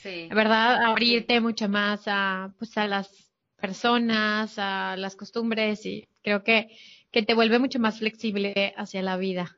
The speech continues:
Speaker 1: Uy, sí, sí, es verdad. Al principio a mí me costó mucho,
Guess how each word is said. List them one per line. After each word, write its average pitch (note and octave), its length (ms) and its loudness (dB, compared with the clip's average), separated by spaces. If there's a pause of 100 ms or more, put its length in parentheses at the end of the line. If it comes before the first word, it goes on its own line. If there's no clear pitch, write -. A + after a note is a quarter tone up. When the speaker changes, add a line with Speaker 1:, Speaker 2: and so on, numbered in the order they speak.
(240)
Speaker 1:
Uy, G#3+ 280 -10
sí, E3 400 -16
sí, F#3 320 -18
es F#3+ 180 -18
verdad. F#3+ 400 -12 (300)
Al G#3 180 -6
principio A3+ 1000 -6 (380)
a G3 100 -4
mí G#3 100 -10
me A3+ 160 -12
costó A#3+ 300 -14
mucho, A3 520 -14